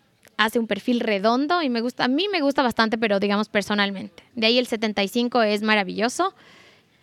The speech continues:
Tiene notas así a frutos secos, parece que te estás comiendo como avellanas, tiene ciertas notas a madera. Entonces, yo creo que depende también mucho de los gustos, pero,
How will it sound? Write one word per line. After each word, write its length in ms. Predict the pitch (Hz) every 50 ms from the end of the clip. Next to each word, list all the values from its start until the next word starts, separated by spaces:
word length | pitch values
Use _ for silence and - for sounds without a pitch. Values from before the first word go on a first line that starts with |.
| _ _ _ -
Tiene 180 | 226 226 226
notas 300 | 214 202 202 - 208 196
así 180 | 190 - - 208
a 80 | 196
frutos 420 | - - 196 - - - 185 190 185
secos, 1080 | - - 233 240 233 233 - - 233 220 220 208 214 208 208 208 208 208 208 202 - - -
parece 260 | 208 208 196 202 196
que 80 | 208
te 40 | 190 -
estás 200 | - 202 196 -
comiendo 320 | 208 202 196 196 196 190
como 240 | - - 190 185 185
avellanas, 1040 | 185 202 202 202 226 226 226 220 220 220 214 208 208 202 202 202 202 202 202 196 -
tiene 300 | - 220 202 202 202 -
ciertas 300 | - 196 202 - 190 196
notas 280 | 190 185 - 196 190
a 80 | 196 196
madera. 380 | 208 208 220 254 254 254 254
Entonces, 300 | 262 254 277 262 262 277 262
yo 120 | 311 339
creo 160 | - 381 392
que 100 | - - 285
depende 320 | 254 - 254 262 277 277
también 340 | - 233 220 226 233 233 226
mucho 240 | 226 226 - - 254
de 80 | 233
los 160 | 214 202 190 196
gustos, 340 | 190 202 196 - - 185 -
pero, 360 | - 208 196 202 202 202